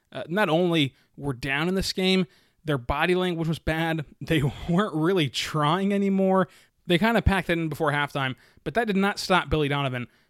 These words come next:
from calling his classic timeout when the Jazz went on, like, a five oh, six oh run to start the half. He calls the timeout. They get regrouped. They come out. They run a beautiful pick and roll at Steven Adams,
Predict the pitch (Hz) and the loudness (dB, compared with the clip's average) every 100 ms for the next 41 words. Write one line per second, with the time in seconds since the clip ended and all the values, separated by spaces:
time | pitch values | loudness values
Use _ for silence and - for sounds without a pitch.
0 | _ 160 151 175 180 170 151 - - 170 | _ -6 -2 0 2 2 0 -4 -2 0
1 | 160 170 - 160 151 147 139 139 139 127 | 0 -4 -2 -2 0 0 0 -2 -2 -2
2 | 156 156 156 147 135 - - 160 156 147 | -2 0 -2 -4 -8 -10 -2 0 2 2
3 | 143 - 156 - 165 143 127 147 151 139 | 0 -2 -6 -4 -4 -4 -2 -2 0 -2
4 | 127 _ _ 151 - 170 147 131 143 143 | -4 _ _ -8 0 2 2 0 -2 -2
5 | 131 _ _ _ 151 175 185 170 175 170 | -2 _ _ _ -2 4 4 2 0 2
6 | 156 151 - _ _ - 151 147 175 180 | 2 0 -4 _ _ -4 0 2 2 4
7 | 170 151 156 147 147 - 202 185 151 - | 0 2 0 0 -2 -2 0 4 2 0
8 | _ _ - 160 165 147 - 160 208 185 | _ _ -4 0 2 0 0 2 4 4
9 | 160 135 - _ _ - - 170 160 151 | 2 0 -4 _ _ -4 -2 0 0 2
10 | 156 143 - 156 135 135 127 127 | 2 0 -2 -2 -2 -2 -4 -8